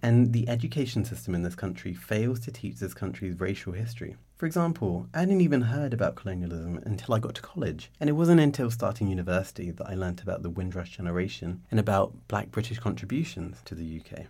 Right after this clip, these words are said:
Now, coincidentally, this was just months before the scandal broke out. So in school, I was taught all about Henry the Eighth and his wives. I could do the whole riddle, the whole bit. I knew about Queen Victoria, Nazi Germany,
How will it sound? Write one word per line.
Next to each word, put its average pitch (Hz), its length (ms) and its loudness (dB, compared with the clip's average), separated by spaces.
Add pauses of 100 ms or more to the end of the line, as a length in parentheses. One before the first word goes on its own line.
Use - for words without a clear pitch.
(140)
Now, 95 220 4
coincidentally, 92 640 2
this 101 200 0
was 113 120 4
just - 200 -2
months 101 280 4
before 87 460 0
the 90 140 -8
scandal 82 380 -4
broke 82 300 -6
out. 85 200 -4 (140)
So - 180 -2
in 110 120 6
school, 117 680 4
I 104 120 2
was 104 180 0
taught 110 300 -2
all 107 160 0
about 117 300 0
Henry 117 280 4
the 117 180 4
Eighth 110 280 0
and 120 100 2
his 113 100 6
wives. 104 440 2
I 101 80 2
could - 160 -4
do 101 160 0
the 95 100 0
whole 95 200 0
riddle, 92 440 -2 (140)
the 117 80 0
whole 113 100 2
bit. 85 260 -2 (200)
I - 20 4
knew 98 160 4
about 90 200 0
Queen 90 180 -2
Victoria, 90 580 0
Nazi 95 380 -2
Germany, 98 600 4